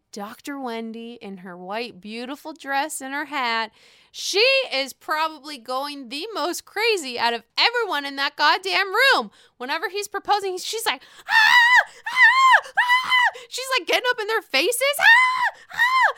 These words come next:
Then Giselle had to come all the way to get her and says, "Stay back, stay back. Let him have the moment. Let him have the moment." Oh, my God. It was so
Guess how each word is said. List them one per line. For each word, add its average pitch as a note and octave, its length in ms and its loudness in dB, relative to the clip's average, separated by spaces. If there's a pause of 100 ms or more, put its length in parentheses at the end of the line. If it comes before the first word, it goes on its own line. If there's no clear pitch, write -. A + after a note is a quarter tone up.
(160)
Then C#5 260 2
Giselle G4+ 300 -2 (240)
had A#4 80 -4
to G4+ 60 -4
come G4 340 2
all G#4 260 4
the B4+ 120 4
way A#4+ 180 0
to D4+ 40 -6
get B4+ 200 4
her A#4 120 2
and G#4+ 100 -4
says, A#4 200 -2
"Stay A#4+ 300 0
back, C5+ 240 6
stay A#4+ 260 -4
back. B4+ 320 2
Let C#5+ 160 0
him C#5+ 80 -6
have C#5+ 160 2
the C#5 160 -6
moment. C5 320 2
Let A#4 140 8
him D5 100 0
have C#5 160 4
the C5 160 -8
moment." C5+ 320 -2
Oh, B3+ 220 -6
my B3 220 -6 (100)
God. B3 400 0
It G#3+ 80 -8
was A#3 100 -14
so A#3+ 640 0